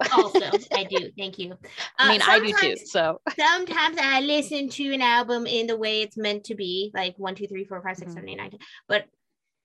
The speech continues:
Speaker 2: this time I decided to listen to it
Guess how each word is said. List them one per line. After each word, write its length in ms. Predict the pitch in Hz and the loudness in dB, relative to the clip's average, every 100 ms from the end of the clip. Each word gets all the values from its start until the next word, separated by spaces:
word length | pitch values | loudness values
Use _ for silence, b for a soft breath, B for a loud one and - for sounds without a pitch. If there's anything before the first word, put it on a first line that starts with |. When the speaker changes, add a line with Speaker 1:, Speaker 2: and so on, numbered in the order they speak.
| - | -10
Speaker 2:
this 280 | 208 269 285 | -2 0 0
time 420 | 226 196 208 247 | 0 2 0 0
I 120 | 202 | -2
decided 560 | 196 202 196 202 202 190 | -2 -2 -2 -2 -4 -8
to 920 | - 202 185 180 180 190 208 240 - - | -8 -6 -6 -8 -10 -10 -10 -12 -14 -6
listen 420 | 202 196 185 185 | -6 -6 -12 -14
to 320 | - 190 185 | -10 -10 -8
it 180 | 190 190 | -8 -12